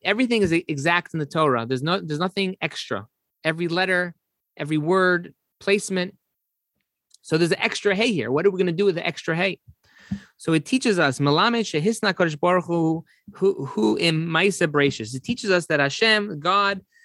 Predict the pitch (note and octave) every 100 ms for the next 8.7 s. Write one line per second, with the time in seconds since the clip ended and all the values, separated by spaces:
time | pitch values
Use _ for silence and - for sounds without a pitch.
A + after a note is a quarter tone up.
0 | _ - E3 E3+ - F#3+ F3+ F#3+ A3+ F#3+
1 | F#3 E3 D#3+ D#3+ F3+ - D3+ D#3 D3+ D3
2 | - G#2+ G2+ _ _ _ - D3+ A3 A3+
3 | F#3+ E3 - A3 G#3+ F3+ E3+ E3 D#3 _
4 | _ _ _ - G#3+ G#3 F#3+ - A3+ A#3+
5 | G3+ - G3 G#3+ A3 A3 G3+ - G3 F#3+
6 | F3 F3 F3 E3+ D3+ - D3+ C3 C3+ C#3
7 | D#3 D#3+ B3+ - A3+ A3 F#3+ D#3 - F#3+
8 | F3+ - F#3 F#3+ F#3+ F#3+